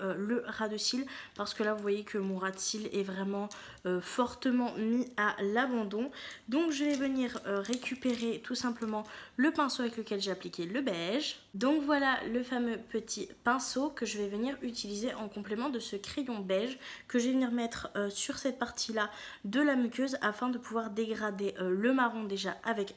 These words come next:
un crayon. Donc je viens l'appliquer dedans et je dépasse un peu sur mon,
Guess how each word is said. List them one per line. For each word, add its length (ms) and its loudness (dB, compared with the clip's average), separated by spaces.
un 140 2
crayon. 500 -2
Donc 160 -4
je 80 0
viens 240 2
l'appliquer 640 -2
dedans 580 4
et 100 0
je 140 -2
dépasse 680 0
un 100 -2
peu 120 -2
sur 220 -6
mon, 240 -4